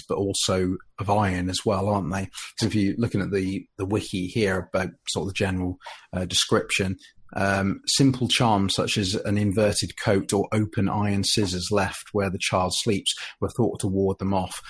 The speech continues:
Other measure-, me-, measures included a, a constant watch over the child. So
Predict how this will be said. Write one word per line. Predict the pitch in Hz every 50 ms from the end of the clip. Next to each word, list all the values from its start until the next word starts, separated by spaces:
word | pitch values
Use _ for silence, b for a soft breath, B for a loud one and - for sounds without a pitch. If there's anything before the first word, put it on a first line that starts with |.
| B B B
Other | 101 104 90 104
measure-, | 98 98 95 90 - - 107 104 - -
me-, | 113 101 101 - - - _ _ - - - -
measures | 110 104 101 92 95 98 92 90 82
included | 69 101 101 95 - - 110 101 95 101 98 92
a, | 95 - - - B B B B B
a | 95
constant | - - 123 98 - - - 82 98
watch | 101 87 - - - -
over | 98 95 90 87
the | 90 -
child. | - - 110 98 95 87 87 -
So | - 101 95 95